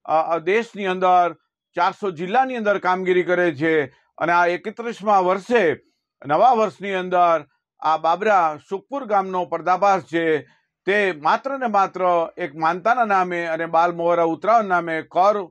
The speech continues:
ઉતારવાના નામે જે કિસ્સો આવ્યો છે તે, એ, તે શોભાસ્પદ નથી. તો આવી કોઈ ઘટના થાય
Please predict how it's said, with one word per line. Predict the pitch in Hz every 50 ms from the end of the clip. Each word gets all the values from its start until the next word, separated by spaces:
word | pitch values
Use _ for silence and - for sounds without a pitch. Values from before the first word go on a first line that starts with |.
| _ _ _
ઉતારવાના | 170 160 - 226 240 240 240 233 226 208
નામે | 190 180 170 170 170 165 165 156 147 131 _ _ _ _ _ _ _
જે | - 107 139 208 240 240 220
કિસ્સો | - - - 202 185 - 262
આવ્યો | 262 240 208 190 185 185 185 170
છે | 120 165 165 165 156 135 127 _ _ _ _ _ _ _
તે, | - 175 175 175 170
એ, | 160 - - - 165 160 156
તે | 151 - 180 175 175 170 165 156 147 - -
શોભાસ્પદ | 170 165 160 185 185 - - - 175 170 151 151
નથી. | 160 143 139 147 131 107 - _ _ _ _ _ _ _ _ _ _ _ -
તો | 143
આવી | 143 - - - 147 170 233 277
કોઈ | - 285 254 240
ઘટના | 165 180 190 185 208 233 240 233
થાય | 143 175 165 156 156 151 143